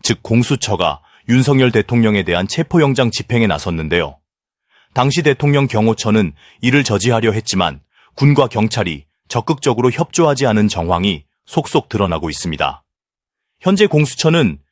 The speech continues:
윤 대통령을 내란 수고의 혐의로 수사 중인 상황입니다. 사건 당일 상황을 살펴보면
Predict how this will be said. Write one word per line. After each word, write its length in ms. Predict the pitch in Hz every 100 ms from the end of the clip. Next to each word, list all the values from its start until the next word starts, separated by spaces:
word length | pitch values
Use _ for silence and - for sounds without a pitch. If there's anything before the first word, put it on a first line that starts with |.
| _ -
윤 140 | 120
대통령을 540 | 151 160 165 160 156 156
내란 280 | 131 143 151
수고의 440 | - 185 180 165
혐의로 300 | 143 135 139
수사 280 | - 160 151
중인 220 | 120 139
상황입니다. 800 | 135 113 101 87 80 73 67 _ _ _ _ _ _ _ _ _
사건 360 | - 151 - 175
당일 260 | 117 117 127
상황을 380 | 127 117 113
살펴보면 680 | 107 113 110 87 85 98 69